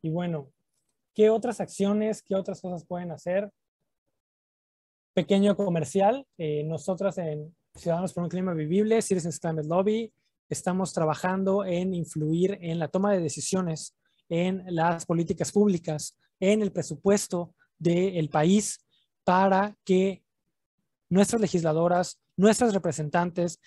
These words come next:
estén conscientes de que nos importan estos temas, que queremos ver cambios y, insisto, si no, si, tienen que escucharnos porque es nuestro derecho, es su obligación,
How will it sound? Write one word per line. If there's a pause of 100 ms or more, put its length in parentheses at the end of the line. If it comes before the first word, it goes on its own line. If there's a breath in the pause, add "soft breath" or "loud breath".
(120 soft breath)
estén
conscientes
de (460)
que
nos
importan
estos
temas,
que
queremos
ver
cambios (380)
y, (680)
insisto, (380)
si
no,
si, (480)
tienen
que
escucharnos
porque
es
nuestro
derecho,
es
su
obligación,